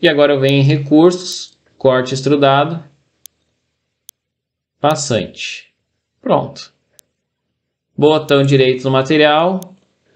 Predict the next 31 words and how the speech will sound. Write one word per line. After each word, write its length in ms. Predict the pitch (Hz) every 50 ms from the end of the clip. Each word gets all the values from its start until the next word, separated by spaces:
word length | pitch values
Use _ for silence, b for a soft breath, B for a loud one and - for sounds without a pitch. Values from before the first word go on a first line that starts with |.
| _ -
a 160 | - 131 131
Easy 240 | 123 120 120 113 123
mil 140 | 127 135
e 60 | 156 165
vinte, 320 | 151 151 156 175 185 185
botão 400 | 160 147 147 143 143 143 139 139
direito 320 | 139 135 131 127 123 127
na 80 | 135 131
peça 280 | 131 135 135 135 - 151
cinco, 420 | - - - 151 165 175 175 -
colar 400 | - - 196 202 190 170 156 156
aparência, 420 | 160 160 - 165 151 143 143 143 -
que 60 | -
ele 60 | 143
vai 100 | 143 143
colar 200 | 143 147 135 131
a 40 | 131
cor 260 | 131 - 135 127 127
da 140 | 127 131 123
última 420 | 117 120 120 120 - 131 123 120
peça 260 | 120 - 110 110 107 -
que 80 | -
a 40 | 113
gente 160 | 110 - -
fez. 220 | - - 92 90 -
Então, 100 | 104 110
vou 80 | 117
pegar 240 | 120 123 120 120 123
aqui 180 | 123 - - 131
o 80 | 127
plano 460 | 123 120 123 120 120 113 107 - B